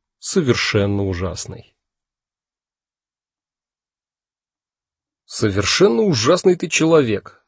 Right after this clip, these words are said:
сказал я Шурфу несколько часов спустя, когда пришло время писать заявление по всей форме.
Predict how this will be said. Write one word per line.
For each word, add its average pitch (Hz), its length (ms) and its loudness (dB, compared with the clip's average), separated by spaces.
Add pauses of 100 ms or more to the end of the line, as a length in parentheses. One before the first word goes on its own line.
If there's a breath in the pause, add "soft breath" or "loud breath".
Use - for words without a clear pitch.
сказал 104 420 0
я 98 140 0
Шурфу 127 500 -2
несколько 107 460 -4
часов - 360 -2
спустя, 170 640 -2
когда 120 320 2
пришло 113 360 0
время 131 340 4
писать 113 360 0
заявление 107 640 2
по 101 160 -2
всей 104 240 -4
форме. 92 500 -6